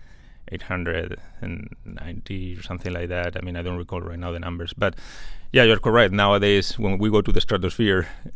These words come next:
you don't take people with you. The instrument, no, the telescope goes up and you just control it from the ground. But we use helium balloons, uh, so very large balloons. Uh, they're, like, in diameter four hundred feet, so that's like a football field.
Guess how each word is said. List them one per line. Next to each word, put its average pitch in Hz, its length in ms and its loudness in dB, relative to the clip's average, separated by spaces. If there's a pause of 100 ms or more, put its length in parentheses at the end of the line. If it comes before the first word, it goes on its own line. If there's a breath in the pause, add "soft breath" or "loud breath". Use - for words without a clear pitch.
(160)
you 104 200 -2
don't 92 200 -2
take 104 200 0
people 101 320 2
with 85 100 -2
you. 82 200 -2
The 95 120 2
instrument, 98 540 0 (140)
no, 101 280 -6
the 92 100 -4
telescope 117 520 4
goes 101 240 4
up 98 260 8
and 95 100 0
you 95 80 -2
just 90 160 -2
control 92 300 -4
it 90 100 -4
from 90 140 -6
the 90 80 -4
ground. 90 320 0 (600 loud breath)
But 110 200 4
we 117 100 6
use 104 340 4 (220)
helium 107 480 2
balloons, 73 400 -2 (180)
uh, 80 400 -8
so 85 460 -4
very 95 540 0 (160)
large 101 400 2
balloons. 98 480 0
Uh, 85 340 -6
they're, 90 320 -2
like, 87 320 -4
in 90 120 -6
diameter 90 440 -2
four 90 200 -2
hundred 92 260 -2
feet, - 300 -6 (540 loud breath)
so - 160 -6
that's 95 200 4
like 95 180 4
a 82 80 0
football 98 340 0
field. - 320 -2